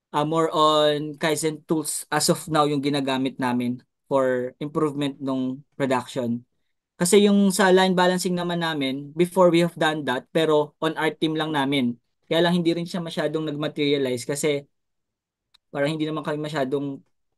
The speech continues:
kumbaga, may data kami, pero not all the time, yung data namin is papaniwalaan ng management.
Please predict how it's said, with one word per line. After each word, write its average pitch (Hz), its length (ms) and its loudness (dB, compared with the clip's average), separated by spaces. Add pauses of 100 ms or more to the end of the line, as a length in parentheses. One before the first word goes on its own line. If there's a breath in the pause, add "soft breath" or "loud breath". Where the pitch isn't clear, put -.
(500)
kumbaga, 180 240 0
may 185 160 6
data 226 260 4
kami, 175 460 2 (480)
pero 190 160 4
not 240 200 2
all 190 140 2
the 190 100 -2
time, 151 520 -2
yung 170 160 -6
data 175 260 2
namin 156 240 -6
is - 80 -12
papaniwalaan 143 600 -2
ng 131 80 -6
management. 123 520 -8